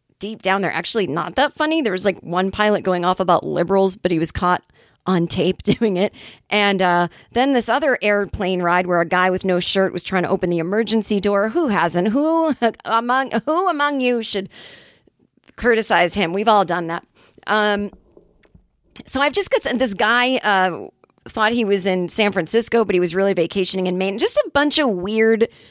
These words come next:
fun stories. So I thought I would just, I don't know, maybe we'll just call this episode, like, fun news. I don't know. Listen, who cares what I'm naming the episode? It's not your problem. Okay, so here's the deal.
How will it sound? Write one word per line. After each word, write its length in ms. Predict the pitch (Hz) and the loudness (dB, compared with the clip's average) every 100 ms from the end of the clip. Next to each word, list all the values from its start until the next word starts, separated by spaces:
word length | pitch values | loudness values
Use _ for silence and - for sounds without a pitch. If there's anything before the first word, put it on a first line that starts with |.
| _ | _
fun 480 | - - - 220 214 | -20 -6 0 2 2
stories. 480 | - 185 156 147 151 | 0 0 -2 -2 -2
So 120 | - | 2
I 100 | 175 | 2
thought 160 | 226 226 | 2 2
I 60 | |
would 140 | 226 196 | 2 2
just, 440 | 180 185 - - _ _ _ _ - | 0 0 -6 -14 _ _ _ _ -4
I 80 | 208 | 0
don't 120 | 240 | 2
know, 120 | 180 | 2
maybe 260 | 180 202 214 | 0 -2 0
we'll 120 | 196 | -2
just 160 | 185 - | -2 -2
call 180 | 185 170 | -2 0
this 280 | 170 - - _ 190 | -2 -4 -10 _ -4
episode, 520 | 180 185 - 175 160 | -2 -4 -2 -2 -2
like, 180 | 160 - | -4 -4
fun 360 | - 175 170 | -4 -2 -2
news. 280 | 160 160 156 | -4 -4 -2
I 200 | 202 208 | 2 2
don't 200 | 185 - | 2 -2
know. 280 | 113 - - | -8 -10 -8
Listen, 420 | 226 254 - 214 | -4 -2 -2 -4
who 140 | 240 427 | -2 -2
cares 240 | 311 320 | -2 -2
what 100 | 302 | -2
I'm 160 | 262 202 | -2 0
naming 300 | 208 247 233 | 0 2 2
the 100 | 185 | 0
episode? 460 | 202 208 - 165 | 0 -2 -2 -2
It's 180 | 196 220 - - | -4 -10 -20 -14
not 240 | - 247 - | -4 -4 -6
your 260 | - 175 - _ _ _ | -6 -4 -4 _ _ _
problem. 460 | - 220 226 262 277 _ _ _ _ _ _ _ _ _ _ _ _ _ _ _ _ _ _ _ - | -4 -2 2 2 0 _ _ _ _ _ _ _ _ _ _ _ _ _ _ _ _ _ _ _ -4
Okay, 380 | 294 285 - - - - | -2 -2 -4 -10 -12 -4
so 180 | 294 | 0
here's 280 | 294 381 392 | 0 0 0
the 100 | 269 | 0
deal. 300 | 190 160 98 | -2 -4 -10